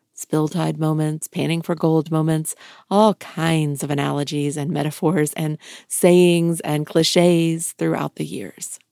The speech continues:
Knitting and embroidery and quilting and projects that were successful and projects that got left off or just didn't work,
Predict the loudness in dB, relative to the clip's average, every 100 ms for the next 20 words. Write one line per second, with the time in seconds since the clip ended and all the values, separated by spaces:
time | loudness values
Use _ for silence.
0 | _ _ _ _ _ 0 2 2 2 0
1 | -2 -6 -6 -4 -2 -2 -4 -4 -6 -12
2 | _ _ -12 -8 0 0 2 0 0 -4
3 | _ -20 -20 _ 0 2 2 0 -2 -6
4 | _ _ _ 2 2 4 4 2 -4 -6
5 | -10 _ _ _ _ -2 0 0 0 -2
6 | -6 0 0 2 2 4 0 -2 -2 -2
7 | -2 -4 -6 -6 -6 -6 -6 -6 -12 -16
8 | -8 -4 -4 -2 0 0 -2 -6 -8 -6
9 | -6 -8 -14 _ _ _ _ _ -10 -8
10 | -6 -4 -4 -2 0 0 -2 _ -20